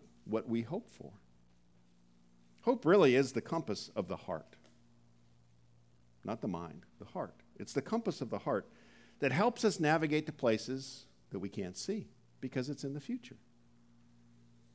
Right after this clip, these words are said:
Now, for us as Christians, the hope of heaven is magnetic north. That's where we're headed. It is real to us. It is so real that it alters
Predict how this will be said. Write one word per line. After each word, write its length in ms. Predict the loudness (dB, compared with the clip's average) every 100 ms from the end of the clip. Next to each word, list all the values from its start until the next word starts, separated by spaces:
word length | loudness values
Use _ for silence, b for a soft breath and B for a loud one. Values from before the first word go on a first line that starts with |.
| -20 -20 -20 -14 0
Now, 100 | 2
for 160 | 6
us 160 | 4 4
as 100 | 0
Christians, 640 | 2 2 2 0 0 -6 -18 -20 -20 -2
the 100 | 2
hope 220 | 2 2
of 120 | -2
heaven 380 | -2 -2 -4 -8 -14 -20 -20 _ -20 -20 -20 -20 -20 -20 -20 -20 b b -14
is 160 | -8 -2
magnetic 440 | -2 -2 -4 -6
north. 300 | -8 -8 -14 -20 -20 _ _ _ _ _ _ _ _ _ _ _ _ _ -10
That's 200 | -10 -2
where 140 | 2
we're 80 | 2
headed. 280 | 0 -4 -10 -16 -20 -20 -20 -20 -20 -20 -20 -20 -12
It 120 | -2 -2
is 100 | 2
real 240 | 0 0
to 200 | -4 -10
us. 260 | -12 -16 -20 -20 -20 -20 b b b b
It 140 | 0
is 100 | 0
so 260 | 0 0 2
real 460 | 2 2 0 -4 -16 -20 -20 -20 -2
that 140 | 2
it 80 | 4
alters 580 | 2 0 -6 -10 -16